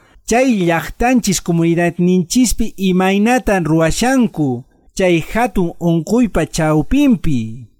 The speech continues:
Anchay Ley General de Comunidades Campesinas kashan huk reglamento. Anchay elecciones niskapaj. Chaypaj asambleata ruwankaku, comité electoral akllanankupaj. Paykuna kawankaku,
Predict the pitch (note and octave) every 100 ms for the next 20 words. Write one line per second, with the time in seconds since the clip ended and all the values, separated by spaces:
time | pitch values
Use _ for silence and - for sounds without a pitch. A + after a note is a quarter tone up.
0 | _ E3+ G#3 G#3 E3+ C3 C#3+ F3 F3 E3
1 | D#3 D3+ E3+ D3 C3+ C#3+ D3 D#3 E3 D#3
2 | - C#3 C#3 - E3 D3 - E3+ E3 F#3+
3 | F3+ - F3 - D3 C3 C#3 C#3+ E3+ E3+
4 | - D#3+ - - - F3+ F#3+ - D#3+ D3
5 | C#3+ D3 - E3+ D#3+ C3+ C3 - G3 F#3+
6 | A2+ A#2 - _ _ - E3 D#3+ D#3 G3+
7 | - - C#3+ - C#3 C#3 D3 D#3 D#3 C3+
8 | C#3+ D3 C#3+ F#3 F#3 C#3 A2+ - C#3 D3
9 | C#3 F3 E3+ D3+ B2+ - D3 E3 E3 C#3
10 | - C#3 C3+ C3+ C3+ G#3+ - - - -
11 | _ _ - D3 D3 - F#3+ F#3+ - D3
12 | C3 C3+ C3+ E3 E3+ - G#3+